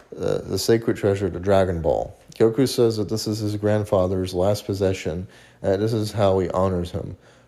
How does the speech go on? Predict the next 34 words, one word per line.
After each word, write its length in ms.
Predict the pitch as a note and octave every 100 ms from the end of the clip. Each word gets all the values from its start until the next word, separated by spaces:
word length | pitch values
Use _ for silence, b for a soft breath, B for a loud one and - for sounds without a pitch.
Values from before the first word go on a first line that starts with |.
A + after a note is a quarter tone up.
| b
Bulma 320 | A#2+ C#3 D3 A#2
explains 480 | G#2+ - A#2 A2
that 100 | G#2+
she 100 | -
is 140 | A2+ G#2+
actually 340 | A2 - G#2+
searching 440 | G#2 D3+ C#3+ A2 F#2+
for 120 | F2+
them, 240 | E2 D#2
and 100 | F2
if 120 | G2+
you 60 | G#2+
gather 340 | G#2 A#2 A#2+
all 300 | - G2 C3+
the 60 | E3+
Dragon 340 | C3+ C3+ C3
Balls 260 | A2 G#2 F#2+
together, 580 | G2+ F#2 E2+ F2+ G2 G2+
all 240 | - F#2 G2+
the 80 |
seven 400 | G2+ - C3 G#2
of 100 | F#2 E2+
them, 280 | E2+ F#2+ - B B B
you 100 | G#2+
can 140 | A2
make 200 | G2+ G2
a 40 | F#2+
wish. 460 | F#2+ - - - - b b b -
And 220 | G2+ A2
Goku 800 | A#2+ A#2 B2+ A2+ - - - -
agrees 400 | G#2 G2+ G2 -
to 80 |
help 260 | F#2 G2 E2
her. 220 | - -